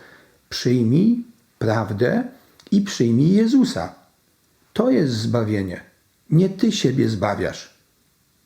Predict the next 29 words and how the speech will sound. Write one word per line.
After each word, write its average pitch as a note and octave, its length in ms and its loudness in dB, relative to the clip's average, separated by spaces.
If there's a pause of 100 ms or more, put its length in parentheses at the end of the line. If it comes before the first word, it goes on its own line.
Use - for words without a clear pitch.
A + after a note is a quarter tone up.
(440)
Nie F#3 200 4
ktoś F#3+ 320 -2
obok F#3+ 420 0
ciebie A#2+ 300 0
zbawi. G2 460 -6 (760)
Zbawiciel C3+ 680 0
jest F3+ 180 -2
tylko G#3 280 -2
jeden E3+ 340 0
i C3+ 100 -2
to C#4+ 260 -2
jest F3+ 180 0
dobra B2 320 2
nowina. G#2 440 -2 (300)
Bóg F3+ 320 0
posłał E3+ 580 -2
Zbawiciela G3 800 0 (360)
i G3 120 4
dokonał F3+ 680 0
tego C#3 320 0
odkupienia, F#3 680 -2
którego F#3 380 -2
potrzebowaliśmy. D3+ 920 -4 (1200)
Zadanie F#3 460 2
więc G3 320 0 (200)
dla C3 160 0
ciebie B2+ 280 0
na A2 140 -2
dziś. F2+ 380 -10